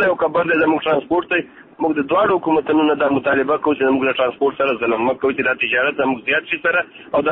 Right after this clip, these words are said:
روزګان هم روان شي. زموږ د افغانستان د خلکو د قبایلو نور څه شته نه، همدغه یو ترانسپورټ هم دی. زموږ دا ډرایور او کلینډر په لاره کې پولیس ولس ډېر زیات تنګوي، رشوتونه ترې اخیستل شي،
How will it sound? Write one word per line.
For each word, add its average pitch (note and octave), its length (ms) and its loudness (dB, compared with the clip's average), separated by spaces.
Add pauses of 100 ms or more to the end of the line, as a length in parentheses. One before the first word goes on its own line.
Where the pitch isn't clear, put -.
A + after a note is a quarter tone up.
روزګان D3 300 2
هم D3+ 140 2
روان D3+ 320 2
شي. C3+ 100 -2 (340)
زموږ G#3 280 4
د - 140 0
افغانستان F3 560 2
د F3 160 0
خلکو E3 300 0
د - 20 2 (100)
قبایلو E3 460 2
نور F3+ 180 2
څه E3 60 -2 (100)
شته G3 200 -2
نه، F#3+ 100 4
همدغه D#3 340 2
یو D#3+ 160 2
ترانسپورټ C#3+ 480 0
هم G#2+ 140 2
دی. E2+ 80 0 (460)
زموږ F3+ 200 2 (100)
دا F3 140 4
ډرایور F3 360 2
او E3 140 2
کلینډر D#3+ 420 2
په D3+ 120 2
لاره D#3 240 2
کې D3+ 160 -2
پولیس D3+ 320 2
ولس D3+ 320 2
ډېر D3+ 100 2 (120)
زیات D#3 140 2 (100)
تنګوي، C#3+ 360 2 (160)
رشوتونه D3+ 480 0
ترې D3 160 -2
اخیستل D3 400 -4
شي، C#3 100 0